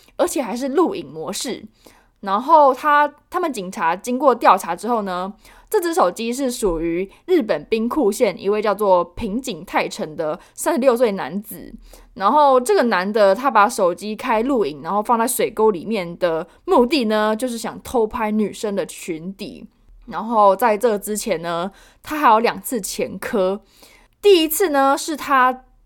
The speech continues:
爬进水沟，这样躺着，躺在水沟里面，透过水沟来偷窥女生，超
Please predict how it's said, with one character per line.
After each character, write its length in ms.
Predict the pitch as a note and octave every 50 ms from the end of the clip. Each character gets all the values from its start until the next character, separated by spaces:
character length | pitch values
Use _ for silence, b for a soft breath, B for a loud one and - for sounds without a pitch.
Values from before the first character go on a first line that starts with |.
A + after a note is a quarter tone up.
| _ _ -
爬 400 | - - A#3 G#3 G#3 G#3+ A#3 A#3+
进 300 | B3 G4 F4+ C4+ A3 A3
水 400 | - - B3 G#3 E3+ D3 - -
沟， 420 | - A3+ G#3+ G#3+ A3 A3+ A#3 B3+ B B B B B B B _
这 120 | - D4+
样 240 | D4 C#4 C#4 D4 D4+ -
躺 500 | - - - - C4+ F#3+ F3 D#3+ D#3+ F3
着， 340 | - G#3+ G3+ F3 - - - _ _ _
躺 280 | - - A3+ G3 F3+ -
在 160 | - D4 C#4+
水 220 | C#4+ - A3+ D#3+ -
沟 200 | - A#3 A#3+ A#3+
里 140 | F#3+ D#3
面， 240 | F3 A3+ A3+ G3 G3
透 240 | A3 - - D#4+ -
过 180 | A#3+ C4+ A#3+ A#3+
水 220 | - - F#3 D3
沟 280 | - - G3+ G3+ G3+ G#3
来 180 | F3+ D#3 E3+
偷 320 | - - - - D4 D4+ C#4+
窥 320 | D4 - F4 E4 D#4+ D#4+
女 180 | D#4 C4 F#3 -
生， 420 | - - C4 B3+ B3 B3 C4+ D4 b b b b b b _ _
超 160 | - -